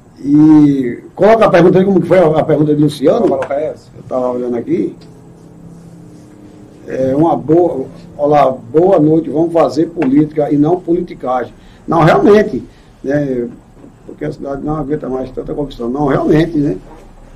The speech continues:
Speaker 1: É, haja vista que muitas coisas que foram ditas pela gestão passada não foram concluídas, né?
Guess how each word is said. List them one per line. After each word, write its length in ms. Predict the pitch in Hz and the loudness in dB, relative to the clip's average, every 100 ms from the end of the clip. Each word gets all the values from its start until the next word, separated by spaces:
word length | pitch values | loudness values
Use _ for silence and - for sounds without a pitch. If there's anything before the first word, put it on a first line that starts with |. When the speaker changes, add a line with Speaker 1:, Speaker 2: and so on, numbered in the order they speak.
| - | -14
Speaker 1:
É, 800 | 135 139 143 143 139 127 120 110 - - - | -6 -2 0 2 4 2 0 -4 -12 -20 -14
haja 300 | 135 139 160 120 | -6 0 0 2
vista 760 | 147 214 233 185 151 131 123 | 0 0 0 2 2 0 -2
que 720 | 139 151 151 147 143 135 123 - - | 0 4 4 4 2 0 -2 -6 -6
muitas 400 | 131 185 165 147 | 0 2 2 0
coisas 280 | 156 156 151 | 2 2 2
que 100 | 160 | 0
foram 360 | 156 160 170 151 | 0 2 4 2
ditas 500 | 113 190 196 143 - - - - - - - - | 2 2 0 -2 -6 -10 -20 -20 -20 -20 -20 -2
pela 220 | 160 180 | 2 4
gestão 320 | 165 - 156 | 2 2 2
passada 680 | 151 120 139 180 214 131 - - - - - | 2 -2 0 2 2 0 -4 -14 -20 -20 -6
não 160 | 165 202 | -2 0
foram 280 | 151 277 196 | 0 0 2
concluídas, 520 | 185 147 123 107 117 | 2 2 -2 -4 -4
né? 160 | - | -4